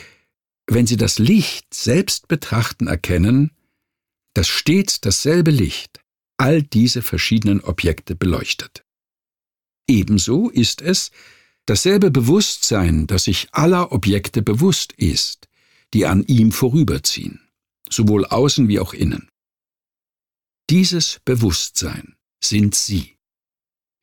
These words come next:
Sich zu dieser Quelle der Bewusstheit zurückzuziehen, ist das Schönste, was Sie je erleben werden.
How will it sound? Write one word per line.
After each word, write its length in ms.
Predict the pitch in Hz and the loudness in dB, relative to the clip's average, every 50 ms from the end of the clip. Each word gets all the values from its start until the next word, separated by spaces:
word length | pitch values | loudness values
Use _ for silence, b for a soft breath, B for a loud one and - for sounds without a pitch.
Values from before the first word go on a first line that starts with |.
| B B B B B | B B B B B
Sich 220 | - 123 120 - | -2 -2 -2 -2
zu 140 | - - 143 | 0 -2 0
dieser 360 | 113 - 185 196 - 190 156 | 2 2 2 2 2 2 -2
Quelle 360 | - - - 160 165 151 117 | -4 0 0 2 2 2 2
der 120 | 95 113 98 | 2 0 0
Bewusstheit 680 | 95 98 92 139 196 190 - - - 131 107 95 - | 0 2 2 4 2 2 0 -2 -4 -4 -2 -2 -2
zurückzuziehen, 1000 | - - 120 160 104 - - - - 98 87 - - - 95 104 120 135 147 151 b b b b b b b b b b _ | -2 0 0 0 0 -2 -4 -4 -4 -2 -2 -2 -4 0 2 2 2 2 2 0 b b b b b b b b b b _
ist 260 | - - - - - | -2 -2 -2 -2 -2
das 120 | 104 90 - | -2 -2 -2
Schönste, 760 | - - - - 139 131 131 135 - - - 113 107 95 90 B B B B B B B B B _ _ | -2 -4 -2 0 2 2 2 2 0 -4 -2 -2 -2 -2 -2 B B B B B B B B B _ _
was 260 | - 147 151 104 - | 0 2 2 2 2
Sie 100 | - 110 | 2 2
je 260 | 95 80 80 80 85 | 2 2 2 2 2
erleben 480 | - - 107 113 131 - - - - - | 2 0 0 2 2 0 0 -2 -4 -4
werden. 280 | - 80 82 - - | -4 -6 -6 -8 -12